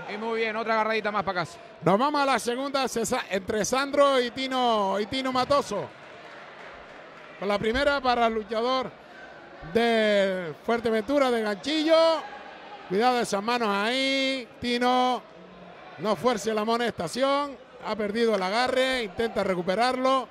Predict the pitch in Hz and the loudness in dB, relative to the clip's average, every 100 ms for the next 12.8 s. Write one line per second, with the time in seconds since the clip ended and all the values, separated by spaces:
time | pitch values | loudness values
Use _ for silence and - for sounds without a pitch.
0 | - - - - - - 160 185 214 220 | -14 -20 -20 -20 -16 -6 -2 0 2 0
1 | 180 190 170 131 240 240 214 214 196 190 | 0 -2 -2 0 0 2 2 2 2 2
2 | 185 196 190 175 147 - - - - - | 2 2 2 0 -4 -8 -18 -20 -20 -20
3 | - - - - 139 156 156 135 135 156 | -20 -20 -20 -2 2 2 0 -2 -4 0
4 | 214 185 170 175 254 226 226 214 185 170 | 0 0 0 2 0 0 0 2 2 0
5 | - 294 302 311 311 - - - - - | 2 2 4 2 2 -6 -16 -20 -20 -20
6 | - - - - - 156 170 240 240 247 | -20 -20 -20 -20 -12 -2 2 2 0 -2
7 | 240 240 269 277 233 175 220 196 139 165 | -2 2 2 2 0 2 0 0 -4 -6
8 | 180 226 240 220 233 214 156 135 - - | -4 -2 -2 0 0 0 -4 -8 -10 -20
9 | - - - - - - 190 202 208 208 | -20 -20 -20 -20 -12 -4 0 2 2 2
10 | 208 208 214 220 220 214 185 180 220 208 | 0 0 0 0 0 -4 -2 2 2 0
11 | 202 185 208 208 202 196 202 214 220 214 | -2 -4 -2 -2 -2 -2 -4 0 0 0
12 | 208 208 202 196 190 185 180 | 0 -2 0 -2 -2 -4 -4